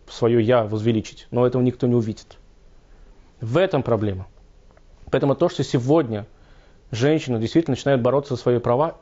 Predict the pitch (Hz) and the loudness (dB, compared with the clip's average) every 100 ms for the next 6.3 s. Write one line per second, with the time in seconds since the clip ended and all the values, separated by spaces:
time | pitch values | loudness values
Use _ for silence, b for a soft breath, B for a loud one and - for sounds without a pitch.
0 | - 139 139 131 127 120 131 143 139 - | -6 0 2 4 2 2 0 0 -2 -4
1 | 131 - 143 143 - - 123 120 123 123 | -8 0 0 0 -6 -6 -2 2 2 2
2 | 127 117 - - - 123 - 135 135 131 | 2 0 -2 -8 -4 -4 -2 0 2 4
3 | 127 123 - 107 - - - b b b | 2 0 -4 -16 -16 -20 -20 b b b
4 | b b b 120 127 156 143 135 135 143 | b b b -2 0 0 0 0 0 0
5 | 147 147 180 156 135 131 131 127 113 107 | 0 2 2 0 -2 0 0 0 -2 -4
6 | 107 - - | -4 -6 -14